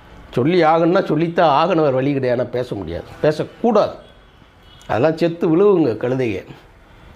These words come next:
"அப்படியான்னு?" சொல்லிட்டு, "இல்ல, இந்த மாதிரின்னு" சொல்லி சொன்ன உடனே உள்ள இருந்து இவங்க எல்லாம் வெளியில வாராங்களாம், வைக்கலாம். "அப்படியா, நான் பேசி அனுப்புறேன்." பெரிய வெண்ணை பேசி அனுப்புவாங்களா?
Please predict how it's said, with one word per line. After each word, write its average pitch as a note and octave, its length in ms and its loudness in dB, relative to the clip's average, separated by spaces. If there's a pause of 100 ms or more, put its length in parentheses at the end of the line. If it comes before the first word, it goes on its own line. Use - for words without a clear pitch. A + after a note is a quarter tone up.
(440)
"அப்படியான்னு?" A3 440 0
சொல்லிட்டு, C3 360 -4 (280)
"இல்ல, A#3 160 2
இந்த A#3+ 180 2
மாதிரின்னு" A#3+ 400 2
சொல்லி G#3+ 340 0
சொன்ன G3+ 260 2
உடனே G3+ 220 2
உள்ள G3+ 240 2
இருந்து G3 240 2
இவங்க F#3+ 280 2
எல்லாம் E3+ 400 2
வெளியில C#3 520 2
வாராங்களாம், C3 540 0
வைக்கலாம். B2 420 -4
"அப்படியா, F#3 360 -2
நான் C#3 220 -2
பேசி G#3 380 -2
அனுப்புறேன்." G#2+ 480 -8 (1000)
பெரிய E3 220 2
வெண்ணை D#3 720 2 (1400)
பேசி B3 320 4
அனுப்புவாங்களா? C#3 720 0